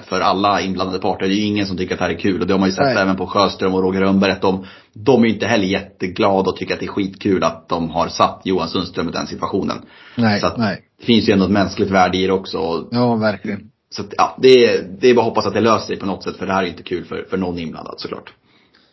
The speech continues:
Speaker 2: Frågetecknet då? Vad har vi där?
Speaker 1: Ja, men där har vi ändå centersidan, ironiskt nog.
Speaker 2: Mm.
Speaker 1: Eh, för att nu på försäsongen och även när jag satt upp mitt potentiella Frölunda-lag här, så är det Patrik Karlsson,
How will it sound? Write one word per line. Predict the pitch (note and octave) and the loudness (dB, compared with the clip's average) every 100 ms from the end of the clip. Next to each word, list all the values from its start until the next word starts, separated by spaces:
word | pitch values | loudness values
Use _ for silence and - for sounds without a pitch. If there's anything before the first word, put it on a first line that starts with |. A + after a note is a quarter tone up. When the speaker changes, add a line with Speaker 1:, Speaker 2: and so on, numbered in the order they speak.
| _ - | _ 4
Speaker 2:
Frågetecknet | F#3+ C#3 C3+ C3+ G3+ | 6 6 4 4 4
då? | - - _ | 2 -4 _
Vad | C#3 | -2
har | C#3+ | 2
vi | D3 | 2
där? | F3+ - _ _ _ _ - | 2 -2 _ _ _ _ 4
Speaker 1:
Ja, | |
men | B2+ C3+ | 6 6
där | C#3+ | 6
har | C#3+ | 8
vi | D3 | 8
ändå | A2+ G2+ | 6 4
centersidan, | - G2+ G2 F3+ D3 F2 - - - | 2 -2 -2 0 0 -2 -6 -12 -4
ironiskt | G2+ G2+ F#2+ F#2+ | -2 0 -2 0
nog. | C#3 G#2+ D#2+ - - | 0 0 -2 -12 -12
Speaker 2:
Mm. | F2+ D3 | 0 2
Speaker 1:
Eh, | E3+ F3 - - _ | 2 -2 -12 -20 _
för | - | 2
att | A2 G2+ - _ _ _ _ _ | 2 2 -14 _ _ _ _ _
nu | G2 G2+ C#3 F3+ F#3+ F3 - | 0 4 6 6 2 0 -4
på | |
försäsongen | C#3+ C#3+ C#3 C#3 B2+ A#2+ | 2 2 4 2 2 2
och | |
även | A2+ A2+ | 2 2
när | A#2+ | 2
jag | A2 | 0
satt | A2 A2+ | -2 0
upp | A2 A2 | 0 0
mitt | G#2+ - - | -4 -6 -14
potentiella | - A2+ G2 G2+ F#2 | -4 -2 2 2 4
Frölunda-lag | G#2 G2 F#2+ F#2+ | 2 4 4 2
här, | F#2 | 0
så | F2+ D#2+ | -2 -2
är | F2+ | 0
det | E2+ | -2
Patrik | - F2+ G2 | -2 -4 -4
Karlsson, | - F#2 F#2+ G2 G2+ F#2+ F#2+ | -2 0 0 0 0 2 0